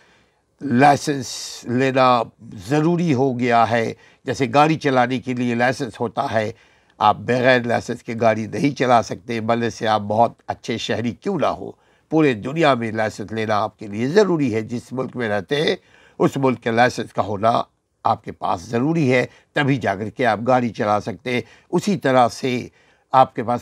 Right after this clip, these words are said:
لائسنس ہوگا تو کوئی کام کاروبار کر سکتے ہیں آپ۔ اس میں ملک کا بھی فائدہ ہے،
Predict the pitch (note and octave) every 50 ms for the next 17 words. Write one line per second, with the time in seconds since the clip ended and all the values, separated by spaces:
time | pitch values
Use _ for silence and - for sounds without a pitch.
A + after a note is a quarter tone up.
0 | - - B2+ C3 C#3 C3 - C#3+ B2 G#2+ - D#3 F3 G3 F3+ G3+ E3+ D#3+ - D3
1 | A2+ - B2+ B2+ A#2 - - A2+ A2+ A#2 A2+ B2 - C#3+ C3+ C3 A#2+ A2 A#2+ A2+
2 | G#2+ G2+ G2+ - A#2 B2+ - - G#2+ - - _ - F3+ E2 C#2+ G2+ G2 F#2 F#2
3 | G2+ G#2+ A2+ A#2+ A#2 - _ _ _ - _ - B2+ G#2+ - A#2 A2+ G#2+ G#2+ G2+
4 | - _ _ _ G#2+ B2+ D3+ D3 - - C#3+ C3 B2 A#2+ B2+ G#2+ - - G#2+ G#2
5 | A2 A2+ A#2+ A2 F#2+ G#2+ G2+ G#2 G#2+